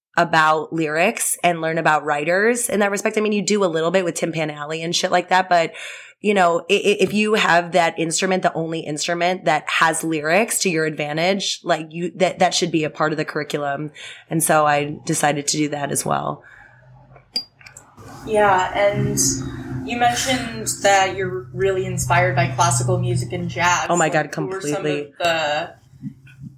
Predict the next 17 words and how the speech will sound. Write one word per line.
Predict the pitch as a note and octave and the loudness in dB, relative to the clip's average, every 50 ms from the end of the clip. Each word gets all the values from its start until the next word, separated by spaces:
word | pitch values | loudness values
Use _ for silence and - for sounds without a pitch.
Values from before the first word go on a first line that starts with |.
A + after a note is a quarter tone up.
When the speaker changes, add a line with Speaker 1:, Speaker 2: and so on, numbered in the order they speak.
| - - - | -20 -8 -2
Speaker 2:
figures | - F#3+ F3+ E3+ F3+ F3 E3+ F3 F3 E3+ - - - | 0 0 2 2 0 0 0 -2 -4 -4 -6 -2 2
that | E3+ E3 E3+ D#3+ D#3+ D#3+ D#3 D#3+ | 4 4 4 4 4 2 2 0
are, | E3+ E3 E3 E3 E3 E3 E3 E3+ E3+ | 0 0 0 -2 -2 -4 -6 -8 -8
you | F3+ F3 E3 | -8 -8 -6
look | F3 F3 F3 - | -6 -6 -4 -2
to | - F#3 E3+ | -2 -2 -2
as, | E3 E3+ - - | -2 -4 -4 -6
like, | E3 E3 - | -6 -6 -6
the | E3 - | -10 -12
pinnacle | - - - F3 F3 - - - - - - - - | -10 -12 -10 -8 -6 -6 -6 -8 -8 -10 -10 -10 -10
of | - - - | -12 -12 -12
your | - - - | -12 -12 -12
inspiration? | - - - - - F#3 - F#3 | -10 -10 -4 0 0 2 4 4
Speaker 1:
I, | F#3+ | 2
I | |
mean, | G3 G3 G3+ F#3 F#3 | 4 2 2 2 2
like, | F3 F3 E3+ | 2 0 0